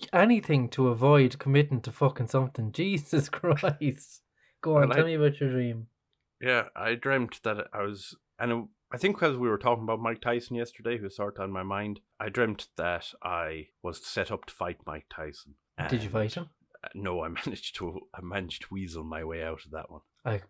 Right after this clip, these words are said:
Speaker 1: could have seen that <laughs> coming.
Speaker 2: <laughs> I, uh, yeah, no, I, I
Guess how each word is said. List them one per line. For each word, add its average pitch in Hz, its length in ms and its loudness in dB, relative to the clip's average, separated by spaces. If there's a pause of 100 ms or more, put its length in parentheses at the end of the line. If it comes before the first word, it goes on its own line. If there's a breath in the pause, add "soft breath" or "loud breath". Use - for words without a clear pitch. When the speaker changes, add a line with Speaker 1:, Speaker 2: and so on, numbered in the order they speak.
Speaker 1:
could 113 140 -4
have 104 80 -8
seen 107 220 -4
that 107 160 -6
<laughs> - 20 -20
coming. 151 1200 0
Speaker 2:
<laughs> - 760 -20
I, 98 140 -2 (160)
uh, 80 240 -4 (520)
yeah, 90 260 -2
no, 82 200 -8
I, 82 60 -6
I - 540 -16